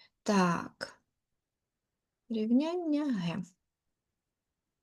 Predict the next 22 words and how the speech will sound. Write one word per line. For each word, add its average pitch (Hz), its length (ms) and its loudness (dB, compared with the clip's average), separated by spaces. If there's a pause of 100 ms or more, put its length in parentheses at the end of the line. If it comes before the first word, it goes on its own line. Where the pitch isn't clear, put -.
(120)
І 208 140 0
я, 196 160 0
мабуть, 185 460 -4
поміняю 196 600 0
теж 233 320 -2
колір, 320 420 6
щоб - 320 -2
вони 285 260 8
не 269 120 10
збивалися 254 760 6
в 247 40 -4
одне. 233 340 4
Хай 233 140 -2
буде 220 220 -2
такий 240 280 4
яскравий 233 520 8
помаранчевий. 262 720 8 (400)
У 220 60 8
нас 214 240 10
тут - 280 0
ігрек, 277 440 8
чудово. 277 800 10